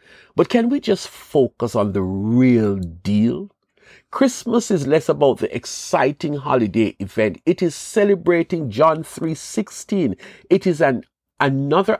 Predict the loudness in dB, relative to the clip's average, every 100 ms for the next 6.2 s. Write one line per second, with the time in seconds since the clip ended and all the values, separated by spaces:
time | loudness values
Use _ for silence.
0 | 0 0 -2 -4 -2 -2 -2 -6 -4 -4
1 | -2 -2 -2 -2 -2 -2 -2 0 0 0
2 | -2 -4 -4 -2 -4 -6 -14 _ -20 -20
3 | 0 0 2 2 2 -2 0 2 2 2
4 | 2 2 0 0 2 4 2 2 -2 -2
5 | -8 0 2 2 -4 -6 -2 2 2 0
6 | -6 -6